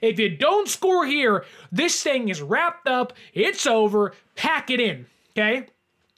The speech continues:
San Francisco goes nine plays, fifty yards,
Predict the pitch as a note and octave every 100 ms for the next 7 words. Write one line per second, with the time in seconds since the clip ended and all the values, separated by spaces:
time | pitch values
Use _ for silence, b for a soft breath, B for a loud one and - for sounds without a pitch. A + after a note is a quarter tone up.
0 | _ - - D4 B3+ D#4 D4+ - D4+ -
1 | C#4 A#3+ A#3 E3 G3+ A3+ B3+ C4+ D4+ E4
2 | F4 F4+ - - C#4 G#3+ E3 - b b
3 | b b - C4+ G4 - E4+ D4+ A3 G3
4 | F#3+ F3